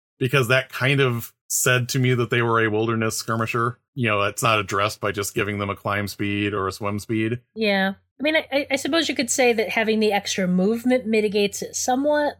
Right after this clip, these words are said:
Speaker 2: but
Speaker 1: Yeah.
Speaker 2: it would still be nice if that was actually like, no, like, let, hey, let's actually give the ranger some nature flavor.
Speaker 1: Mm-hmm.
Speaker 2: Um, it's nature. I got it on me. They should
Speaker 1: Yeah.
Speaker 2: be in nature.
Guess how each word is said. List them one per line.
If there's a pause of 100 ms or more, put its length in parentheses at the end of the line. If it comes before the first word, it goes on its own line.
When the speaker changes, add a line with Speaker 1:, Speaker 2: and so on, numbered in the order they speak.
(100)
Speaker 2:
but (180)
Speaker 1:
Yeah.
Speaker 2:
it
would
still
be
nice
if
that
was
actually
like,
no,
like,
let, (160)
hey,
let's
actually
give
the
ranger
some
nature
flavor.
Speaker 1:
Mm-hmm.
Speaker 2:
Um,
it's
nature.
I
got
it
on
me.
They
should
Speaker 1:
Yeah.
Speaker 2:
be
in
nature.